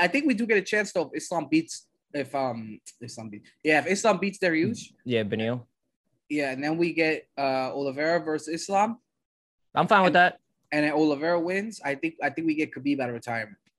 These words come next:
Speaker 1: 'cause these guys are
Speaker 2: Ooh.
Speaker 1: just all in. I don't know what's going on here, man. I really don't understand it.
Speaker 2: Well, I mean, somebody get Dana on the horn 'cause
Speaker 1: Yeah.
Speaker 2: Khabib obviously isn't able to. Uh, let's see if we can make that happen.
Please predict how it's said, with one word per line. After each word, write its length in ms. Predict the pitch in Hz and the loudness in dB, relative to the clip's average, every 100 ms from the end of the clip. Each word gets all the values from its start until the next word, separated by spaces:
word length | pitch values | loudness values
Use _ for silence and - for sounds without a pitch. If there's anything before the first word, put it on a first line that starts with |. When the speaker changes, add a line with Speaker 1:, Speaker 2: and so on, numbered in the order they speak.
| _ _ _ _ _ _ - | _ _ _ _ _ _ -4
Speaker 1:
'cause 160 | 151 | -2
these 180 | 135 131 | 0 2
guys 180 | 190 185 | 4 2
are 40 | |
Speaker 2:
Ooh. 20 | 160 | 0
Speaker 1:
just 220 | 139 - | -8 -2
all 260 | 147 156 | 2 4
in. 240 | 170 156 120 | 2 0 -4
I 100 | 135 | -4
don't 100 | 156 | -4
know 80 | 165 | -2
what's 200 | 151 147 | -4 -6
going 240 | - 127 127 | -6 -6 -4
on 160 | 160 127 | -6 -6
here, 120 | 104 | -12
man. 140 | 107 - _ _ - _ _ _ _ _ 120 | -16 -20 _ _ -20 _ _ _ _ _ -10
I 60 | |
really 280 | 117 139 143 | -4 -2 -2
don't 200 | 135 113 | -4 -8
understand 460 | 123 117 143 139 110 | -10 -8 -4 -4 -6
it. 100 | - _ _ _ _ _ - | -12 _ _ _ _ _ -4
Speaker 2:
Well, 400 | 120 127 139 _ 123 | 0 2 0 _ -8
I 80 | |
mean, 340 | 120 117 113 95 - 107 | -4 -4 -4 -6 -16 -14
somebody 360 | - 131 131 | -4 0 2
get 160 | 127 107 | 4 4
Dana 260 | 135 131 | 2 2
on 80 | 120 | 2
the 60 | 113 | 0
horn 400 | 127 123 117 110 _ _ _ _ - | 0 0 -4 -8 _ _ _ _ -10
'cause 160 | 113 - | -6 -2
Speaker 1:
Yeah. 140 | 120 | 0
Speaker 2:
Khabib 180 | 131 120 | 2 4
obviously 460 | 117 110 104 110 | 2 2 -2 -4
isn't 220 | 107 107 107 | -4 -2 -4
able 200 | 104 104 | -4 -4
to. 220 | 107 110 _ _ _ _ _ _ _ 117 | -6 -8 _ _ _ _ _ _ _ 2
Uh, 320 | 113 113 113 | 4 4 4
let's 140 | 117 | 2
see 60 | 131 | 0
if 60 | |
we 80 | 120 | -2
can 80 | 117 | 0
make 140 | 117 | 0
that 160 | 117 113 | 2 2
happen. 320 | 123 107 101 | 2 -2 -6